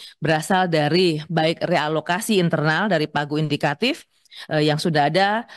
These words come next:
maupun dana alokasi khusus. Untuk yang sudah ada di dana alokasi khusus tidak dimungkinkan untuk dibiayai kembali oleh, eh, dana dari, eh, pusat, serta usulan tambahan yang diharapkan dapat dipenuhi dalam pagu anggaran.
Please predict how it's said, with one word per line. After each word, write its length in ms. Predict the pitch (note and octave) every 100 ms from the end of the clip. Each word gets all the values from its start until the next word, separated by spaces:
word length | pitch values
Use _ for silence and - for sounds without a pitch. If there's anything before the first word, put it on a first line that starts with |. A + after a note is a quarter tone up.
| - -
maupun 720 | F3+ F3+ F3 F3 A#3+ A#3+ A3 F3
dana 480 | D#3+ E3 F3+ D3
alokasi 560 | E3 D#3+ - D#3 - D#3+
khusus. 640 | - F#3 - B3 - -
Untuk 400 | - D#3+ D3+ F3
yang 160 | F3 D3+
sudah 320 | F3 E3 D3
ada 160 | D3+ E3
di 80 | D#3+
dana 320 | D3+ D3+ D3+
alokasi 480 | D#3 D3+ F#3 E3 -
khusus 320 | F#3 A3 G#3
tidak 320 | D#3+ D3 F2
dimungkinkan 560 | D#3 D#3 D3+ F3+ E3+ D#3
untuk 320 | D3+ D3 D#3+
dibiayai 400 | D#3+ D3+ D3+ D3+
kembali 400 | D#3 E3+ G#3 F#3
oleh, 240 | D3+ D3+ C3 - - - -
eh, 120 | D#3 D3
dana 320 | D3 D3+ D3
dari, 320 | C#3+ D3+ D3
eh, 80 | C#3+
pusat, 480 | D3+ C#3+ G3+ G#3+ - - -
serta 640 | - F#3 E3+ - A3+ A3+
usulan 560 | F#3+ F#3 G#3 G3+ F#3+ F#3
tambahan 720 | F3 E3 E3 D#3 G3 A3 A#3+ A#3 - _
yang 240 | G3 F3+ F3
diharapkan 480 | E3+ D#3+ D#3+ - F#3+
dapat 320 | D#3+ E3 D3+
dipenuhi 400 | D#3+ D#3+ E3 F#3
dalam 480 | D#3 D#3 E3+ F3+ F3 _
pagu 320 | D3 C3+ C#3+
anggaran. 720 | - C#3+ C#3+ C#3 D#3 D3+ C#3